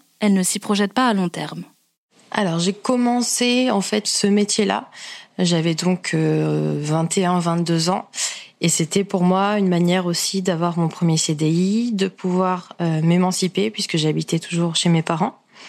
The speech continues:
Speaker 2: Donc de pouvoir prendre un appartement, euh, avoir ma vie, euh, ma vie à part entière.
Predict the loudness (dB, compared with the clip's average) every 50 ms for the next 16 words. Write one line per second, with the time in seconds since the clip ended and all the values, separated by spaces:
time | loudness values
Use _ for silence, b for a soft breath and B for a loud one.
0 | B B B B B B 0 2 4 4 4 2 0 0 0 0 0 0 0 0
1 | 2 2 4 2 2 0 -2 -4 -8 -8 -4 -2 0 2 2 2 2 2 2 2
2 | 2 2 2 0 0 -2 -4 -4 -6 -6 -8 -10 -12 -14 -12 -8 -4 -2 -2 0
3 | 0 0 0 0 0 0 0 -2 -2 -4 -4 -2 -2 -2 -2 -2 -2 -4 -4 -4
4 | -2 -2 0 0 0 2 0 0 0 -2 -2 -2 -2 -2 -2 -2 -2 -2 -2